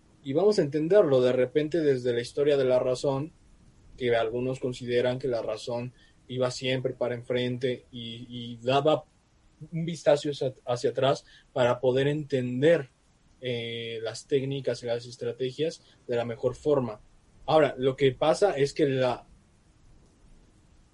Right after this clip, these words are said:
razón se está volviendo un poquito más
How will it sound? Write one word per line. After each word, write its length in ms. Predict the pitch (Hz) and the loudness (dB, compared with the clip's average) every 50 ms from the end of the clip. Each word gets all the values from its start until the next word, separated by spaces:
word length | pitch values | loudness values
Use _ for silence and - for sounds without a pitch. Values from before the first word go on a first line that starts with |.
| _ _ _ | _ _ _
razón 480 | - 190 180 170 - 147 147 165 175 - _ - _ _ - | 2 2 2 2 2 0 0 0 -2 -10 _ -20 _ _ -20
se 140 | - - 143 | -18 -16 -8
está 180 | 139 - 143 | -2 2 4
volviendo 380 | 143 151 147 139 143 143 147 147 | 6 6 4 4 2 -2 -2 -2
un 140 | 156 156 143 | -4 -6 -6
poquito 640 | _ - 147 135 - - 175 170 - - 160 135 | _ -2 -2 -2 -2 -8 -14 -8 -2 0 0 0
más 600 | 135 135 143 143 147 151 156 - - - - - | 0 0 -2 -2 0 -2 -2 -4 -8 -16 -18 -20